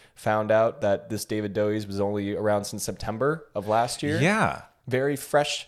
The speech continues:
Speaker 1: to the market, to the bagel
Speaker 2: Not even a
Speaker 1: scene.
Speaker 2: year old.
Speaker 1: I know, which is nice. We're getting in right at the beginning.
Speaker 2: We
Speaker 1: But
Speaker 2: are.
Speaker 1: apparently they already have plans for, like, two or three more food trucks. Please come to South Devon, please. I'll do anything. I'll work at your food truck.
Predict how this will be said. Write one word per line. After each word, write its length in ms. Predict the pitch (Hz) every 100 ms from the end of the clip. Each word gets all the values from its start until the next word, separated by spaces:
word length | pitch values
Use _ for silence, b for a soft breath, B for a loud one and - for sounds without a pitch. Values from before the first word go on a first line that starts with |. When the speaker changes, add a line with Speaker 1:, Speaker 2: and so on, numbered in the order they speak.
| -
Speaker 1:
to 180 | - 147
the 80 | 131
market, 440 | 131 131 160 165
to 100 | -
the 80 | 127
bagel 280 | 127 127 117
Speaker 2:
Not 100 | 123
even 220 | 135 135 135
a 20 |
Speaker 1:
scene. 80 | 127
Speaker 2:
year 260 | 135 135
old. 380 | 139 143 107 87
Speaker 1:
I 80 | 131
know, 140 | 147
which 160 | 104 123
is 80 | 127
nice. 260 | 160 -
We're 100 | 104
getting 220 | 101 127
in 100 | 120
right 120 | 120 120
at 60 |
the 40 | 117
beginning. 360 | 120 139 98
Speaker 2:
We 120 | 110 120
Speaker 1:
But 60 |
Speaker 2:
are. 180 | 123 143
Speaker 1:
apparently 280 | 101 117 117
they 120 | 110
already 260 | 107 110 107
have 160 | 101
plans 320 | - 104 104 -
for, 120 | 101
like, 220 | 95 92
two 180 | - 110
or 80 | 107
three 200 | - 101
more 180 | 101
food 300 | 92 107 120
trucks. 340 | - 104 107 -
Please 300 | - 120 -
come 180 | - 98
to 80 |
South 460 | - - 95 95 -
Devon, 380 | 98 92 92 90 -
please. 480 | - 101 87 85 76
I'll 80 | 92
do 200 | 101 90
anything. 420 | 92 90 - 85
I'll 160 | 113
work 260 | 110 104 101
at 60 | 80
your 80 |
food 260 | - 87 76
truck. 320 | - 71 -